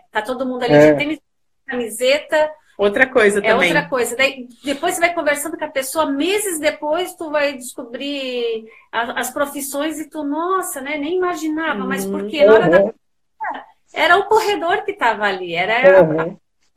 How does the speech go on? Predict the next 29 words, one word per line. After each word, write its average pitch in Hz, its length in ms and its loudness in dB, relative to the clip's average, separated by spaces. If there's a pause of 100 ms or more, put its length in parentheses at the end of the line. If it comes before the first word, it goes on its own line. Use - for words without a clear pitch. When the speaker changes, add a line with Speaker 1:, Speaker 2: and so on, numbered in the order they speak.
(160)
Speaker 1:
ela 302 280 2
mesma 220 360 -2
que 214 60 -20
tava 214 240 -10
ali, 208 200 -4
independente 254 1000 -8
de 254 580 -10
Speaker 3:
De 190 120 -10
classe 233 280 4
social, 247 520 2
não 220 140 0
tem 262 180 2 (100)
Speaker 1:
É. 214 40 6
Speaker 3:
isso, 196 220 4
né? 175 300 0 (260)
Speaker 1:
Isso 196 220 -2
é 185 140 4
Speaker 3:
É. 320 80 4
Speaker 1:
uma 302 160 0
coisa 294 200 0
maravilhosa, 269 680 0
é 233 120 4
a 233 40 4
essência 302 360 0
da 254 120 -6
pessoa, 226 540 -4
né? 180 180 -4
Então, 233 680 -6 (480)
é, 185 200 -8